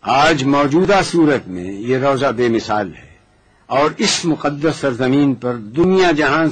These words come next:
سے ہر سال لاکھوں کی تعداد میں لوگ یہاں آتے ہیں اور نواسہ رسول جگر گوشہ بطول کی زیارت سے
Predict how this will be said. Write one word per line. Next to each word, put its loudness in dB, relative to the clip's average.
سے -2
ہر -2
سال 0
لاکھوں 2
کی 0
تعداد 2
میں 0
لوگ -2
یہاں -8
آتے -10
ہیں -18
اور 2
نواسہ 4
رسول -2
جگر 4
گوشہ 2
بطول 2
کی -2
زیارت 0
سے -2